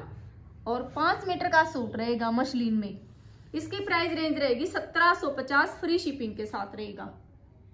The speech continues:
एक अगला ये देखो color, भी किसी भी कपड़े में inner की requirement नहीं है कि inner लगेगा। जितने मैंने अभी suit दिखाए आपको,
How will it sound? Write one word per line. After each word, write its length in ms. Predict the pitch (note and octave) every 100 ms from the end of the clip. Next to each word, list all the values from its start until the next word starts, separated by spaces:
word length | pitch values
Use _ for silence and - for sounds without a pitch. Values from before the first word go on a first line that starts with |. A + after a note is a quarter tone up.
| - - -
एक 200 | C#4 F#4
अगला 220 | F4+ F4 E4
ये 160 | D#4
देखो 280 | A#3 A3+ -
color, 300 | A3 G3+ F#3+ G3 - - - - - - - - - - - - -
भी 80 | D4+
किसी 300 | D4+ G4 G#4+
भी 100 | G#4 G#4+
कपड़े 380 | F#4 F4+ E4 D#4+
में 340 | D#4+ F4 C#4
inner 280 | E4+ F4 F4+
की 460 | F4+ F4+ F#4 - C4
requirement 680 | D4+ E4+ E4 E4+ D#4+ D#4+ D4+
नहीं 260 | B3 A#3
है 80 | C4+
कि 140 | C4+ D#4 C#4+
inner 200 | D4 D4
लगेगा। 520 | C#4 A#3 A#3+ A3 F#3+ - - - - - - - -
जितने 260 | D4+ F4+ F#4+
मैंने 220 | F4+ E4+
अभी 120 | D#4
suit 220 | E4+ E4+
दिखाए 360 | C#4+ D4 C4+ A#3+
आपको, 400 | A#3 A#3 - D4+